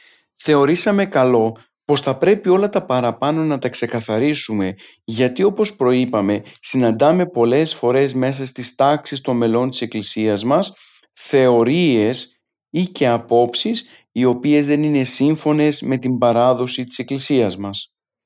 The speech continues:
Δεν θα πρέπει να αντιμετωπίζεται ο μεγάλος αγιασμός ως μαγικό φίλτρο. Συνδέεται απόλυτα με αυτό το γεγονός της βαπτίσεως του Κυρίου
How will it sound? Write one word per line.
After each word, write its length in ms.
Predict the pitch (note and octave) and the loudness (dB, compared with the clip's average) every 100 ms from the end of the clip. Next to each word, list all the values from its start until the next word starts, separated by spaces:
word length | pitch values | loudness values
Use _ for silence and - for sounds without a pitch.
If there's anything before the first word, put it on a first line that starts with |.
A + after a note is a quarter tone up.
| _ _ - _ _ | _ _ -20 _ _
Δεν 460 | A#2+ A2+ D#3+ F#3 E3+ | -6 2 4 4 0
θα 240 | C3+ A2+ | -2 -2
πρέπει 360 | C3 B2+ B2 B2 | 2 2 0 0
να 140 | A#2+ | 0
αντιμετωπίζεται 920 | A2+ A#2 A#2 A2+ A2 B2+ C3 B2+ B2+ | 0 0 0 -2 -4 -2 -2 -4 0
ο 100 | A#2+ | 0
μεγάλος 640 | A#2+ A2 A#2+ C3 B2 B2 A#2+ | 0 0 2 0 0 -2 -4
αγιασμός 720 | A#2 A2+ A2+ A#2 B2 B2 B2 - _ _ | -2 -2 -2 0 0 0 -4 -18 _ _
ως 300 | - C3 B2+ | 2 2 2
μαγικό 460 | B2+ A2 A2+ - A2+ | 0 -2 -2 -2 -2
φίλτρο. 580 | - A2+ - - F#2+ _ _ _ _ _ - - | -2 -4 -4 -10 -14 _ _ _ _ _ -20 -18
Συνδέεται 1080 | - - C3 A#2 B2+ C#3 C3+ C3 C#3 B2+ - | -8 -2 0 2 2 4 2 2 2 2 -2
απόλυτα 920 | - A#2+ - A2 A2+ A#2+ B2 F3+ G3+ - - _ - | -4 -6 -4 -2 0 0 0 2 2 0 -10 _ -8
με 200 | B2 B2+ | 0 2
αυτό 640 | A#2+ A2+ - - C3 C#3 C#3 | 2 0 -4 -2 2 2 0
το 80 | B2+ | -4
γεγονός 680 | A2+ A#2+ A2+ A#2+ A#2+ B2 B2+ | 0 -2 0 0 2 0 -2
της 200 | B2 A2 | -6 -4
βαπτίσεως 720 | A#2 - A#2+ A#2+ A#2+ B2 A#2+ | -4 -4 -4 -2 -2 -4 -4
του 160 | A2+ | -10
Κυρίου 500 | A2 A2 G#2+ C3 D3 | -6 -2 0 2 0